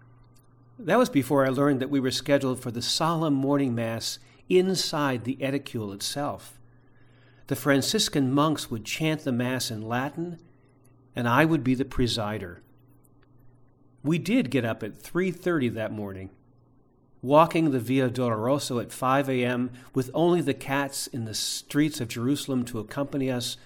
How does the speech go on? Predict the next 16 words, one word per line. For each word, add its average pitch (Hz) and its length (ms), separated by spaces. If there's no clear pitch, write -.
was 123 220
quite 143 420
an 120 100
experience. 92 840
I 147 60
didn't 202 200
know 160 120
if 139 100
I'd 120 140
have 123 160
to 123 100
say 135 160
the 117 120
Mass 113 300
in 104 80
Latin, 113 540